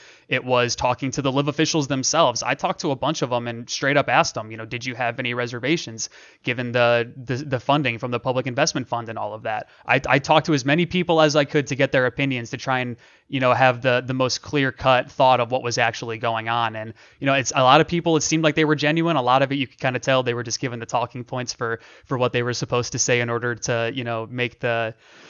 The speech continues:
make the criticisms a bit less. But I,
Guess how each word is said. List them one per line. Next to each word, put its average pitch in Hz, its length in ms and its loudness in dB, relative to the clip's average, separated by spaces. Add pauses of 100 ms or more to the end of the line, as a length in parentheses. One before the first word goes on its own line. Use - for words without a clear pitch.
(640)
make 151 200 2
the 156 80 2
criticisms 156 600 4
a 143 40 2
bit 165 220 4
less. 180 320 4
But 151 440 6 (140)
I, 165 100 8